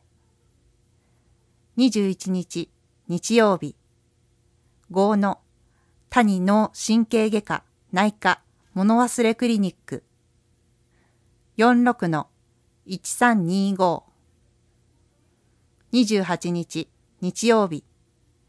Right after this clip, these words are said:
高田の今中クリニック。三三の五三八八。内科、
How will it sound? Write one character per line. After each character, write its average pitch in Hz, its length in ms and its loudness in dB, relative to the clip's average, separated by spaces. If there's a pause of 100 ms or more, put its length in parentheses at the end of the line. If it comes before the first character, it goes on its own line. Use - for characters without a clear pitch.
(500)
高 208 260 0
田 208 140 0
の 196 200 -4 (440)
今 214 240 4
中 247 240 0
ク 247 120 -2
リ 226 120 0
ニ 185 140 -2
ッ - 40 -20 (120)
ク。 - 160 -14 (1080)
三 240 280 2
三 226 360 0
の 139 160 -10 (420)
五 233 220 4
三 226 280 0
八 - 280 -10
八。 - 340 -10 (1040)
内 233 200 0
科、 - 280 0